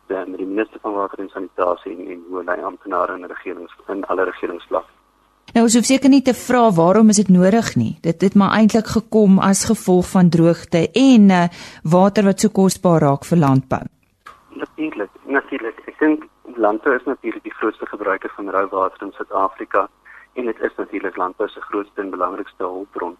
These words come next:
Speaker 1: Maar ons het natuurlik die geweldige skuiwe gesien in, in wetgewing en beleid en, eh, ver-, veranderinge van regering se kant af. En dan natuurlik is daar hierdie agterliggende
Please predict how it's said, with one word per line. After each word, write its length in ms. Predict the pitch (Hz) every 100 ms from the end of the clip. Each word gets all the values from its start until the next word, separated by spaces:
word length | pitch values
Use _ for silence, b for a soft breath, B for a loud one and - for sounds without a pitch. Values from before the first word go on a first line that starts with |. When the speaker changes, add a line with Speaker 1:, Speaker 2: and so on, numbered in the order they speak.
| _ B B B B _
Speaker 1:
Maar 400 | 104 98 110 143
ons 220 | - 113
het 140 | 113
natuurlik 380 | 113 - 107 101
die 140 | 110
geweldige 600 | 101 113 98 104 120 -
skuiwe 420 | - - 101 98 101
gesien 360 | 104 - 101
in, 160 | 101 98
in 140 | 101
wetgewing 480 | 92 98 - 117 107
en 80 | 98
beleid 360 | 98 92 101 - -
en, 240 | 101 98 -
eh, 100 | - - -
ver-, 320 | - 110 104
veranderinge 540 | - 110 101 107 117 117
van 180 | -
regering 460 | 101 - - 107 110
se 100 | -
kant 300 | - 110 110
af. 100 | - _ _ B B
En 100 | -
dan 140 | - 107
natuurlik 440 | 147 _ 151 143
is 120 | 131 -
daar 220 | 120 117
hierdie 380 | 101 101 127 - _ _ _ _ _
agterliggende 840 | - 107 - 131 98 95 - 123